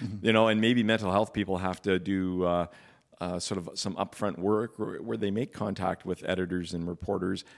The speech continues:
Speaker 2: ahead of time before something like this happens,
Speaker 1: Yeah.
Speaker 2: so they know who to call and have some background information about the, the issues.
Speaker 1: Yeah, I think it lies with us. I, you know, in the,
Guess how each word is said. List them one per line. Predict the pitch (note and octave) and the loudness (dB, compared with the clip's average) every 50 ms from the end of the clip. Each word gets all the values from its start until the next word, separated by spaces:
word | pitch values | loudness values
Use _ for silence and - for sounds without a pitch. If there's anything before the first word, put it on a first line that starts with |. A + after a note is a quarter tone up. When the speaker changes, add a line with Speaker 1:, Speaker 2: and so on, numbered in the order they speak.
| - - | -12 -8
Speaker 2:
ahead | - F2+ G2 A2+ | -6 -2 -2 0
of | A#2+ A2 | 0 0
time | - G#2+ G2+ G2+ | 0 0 0 0
before | G2 G2 - - - D3+ G3+ A#3 | -2 -2 -2 0 0 0 0 0
something | A3 - C3 - - - F2 | -2 -4 -6 -6 -8 -8 -10
like | - - - _ | -8 -10 -12 _
this | - - - | -14 -16 -12
happens, | - E2 - - - D#2+ D#2 - - B2 - - | -12 -10 -10 -10 -8 -10 -10 -10 -12 -14 -10 -8
Speaker 1:
Yeah. | G#2+ G2+ - - | -8 -8 -8 -6
Speaker 2:
so | - - G2+ | -4 -2 0
they | G2 G2 | 2 2
know | F#2+ G2 G2+ G#2+ | 4 4 4 4
who | A2 A#2 G#2+ | 4 2 0
to | G2 | 0
call | - - - F2+ E2+ F#2 F2+ | -2 -4 -4 -4 -4 -2 -4
and | F#2 F2+ | -4 -2
have | F#2+ G2+ F#2+ | -4 -4 -4
some | - F#2+ F#2 | -4 -6 -4
background | F2+ E2+ E2+ E2+ F2+ - D2+ C#2+ C#2 D2+ - - - - _ _ _ _ _ _ _ - | -2 0 0 -2 -2 -4 -6 -6 -6 -6 -8 -10 -12 -16 _ _ _ _ _ _ _ -12
information | - - - F#2 F2+ F#2+ F2+ E2+ - E2+ E2 | -8 -4 -2 0 0 0 0 -2 -4 -4 -4
about | D#2+ D2+ F2 G2 G#2 - - | -4 -2 -2 -4 -4 -6 -6
the, | - C2 - C#2+ C2+ - - | -6 -6 -6 -6 -8 -10 -10
the | - - A#2 | -8 -6 -6
issues. | A#2 A#2 - - - - - - - _ _ _ - - - - - - | -6 -6 -6 -8 -10 -10 -12 -16 -18 _ _ _ -20 -20 -20 -12 -2 2
Speaker 1:
Yeah, | E3+ D3 B2 B2 | 4 6 6 6
I | B2 | 4
think | - F3+ D#3+ | 4 2 0
it | C#3 G2+ | 0 -2
lies | G#2+ A#2 A2+ A2 G#2+ G#2+ - - | -2 -2 -2 -2 -4 -6 -8 -10
with | A2+ G#2+ A#2 | -8 -6 -4
us. | A#2 A2 G#2 - - | -4 -4 -2 -2 -4
I, | B2+ | -4
you | A#2+ A#2+ C#3 C#3 | -2 0 0 0
know, | C3+ B2 A#2+ A#2+ | 2 2 0 0
in | A#2+ A#2 | -2 -2
the, | A#2+ A2+ | -4 -4